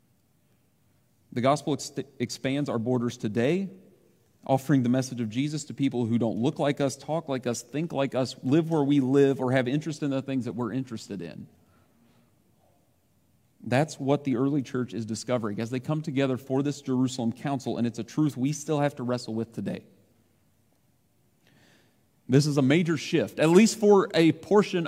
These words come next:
of the early church, and it might feel like a major shift for us today. And so the next section of this chapter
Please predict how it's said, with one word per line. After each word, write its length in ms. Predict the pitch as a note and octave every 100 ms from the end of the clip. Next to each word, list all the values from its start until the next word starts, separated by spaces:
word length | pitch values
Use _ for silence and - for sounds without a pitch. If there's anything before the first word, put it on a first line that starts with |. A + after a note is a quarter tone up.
| -
of 240 | E3 D3
the 160 | C#3+ -
early 280 | C#3+ C#3+ B2+
church, 400 | - C#3+ G2+ -
and 100 | B2+
it 120 | C#3
might 340 | A#2+ D#3 A3+ -
feel 240 | G3 F#3
like 180 | D#3+ D#3
a 40 |
major 320 | C3+ D3+ D#3 D3+
shift 380 | - C#3 -
for 200 | - C#3
us 180 | B2+ B2+
today. 540 | - A2 D3 B2+ E2+ - - _ _ _ _ _ _
And 100 | E3
so 100 | E3+
the 80 | C#3+
next 280 | C#3 F#3+ -
section 540 | - E3+ E3+ - C#3+
of 180 | C3 C#3
this 160 | D3+ -
chapter 640 | - F#3 D3+ - G#2+ A2